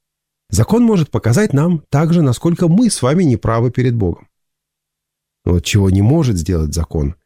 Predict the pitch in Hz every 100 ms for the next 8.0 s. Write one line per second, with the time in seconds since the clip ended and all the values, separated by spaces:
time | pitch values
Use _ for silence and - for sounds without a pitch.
0 | _ _ - 101 117 110 101 113 98 95
1 | 95 90 85 90 - - - - 90 -
2 | 101 - - _ _ _ _ _ _ _
3 | _ 131 110 101 104 104 139 156 139 143
4 | 139 143 147 - _ _ _ - 104 95
5 | - 98 101 101 104 104 - 95 95 82
6 | 92 92 90 92 85 76 - _ _ _
7 | _ _ _ _ - - 87 80 80 101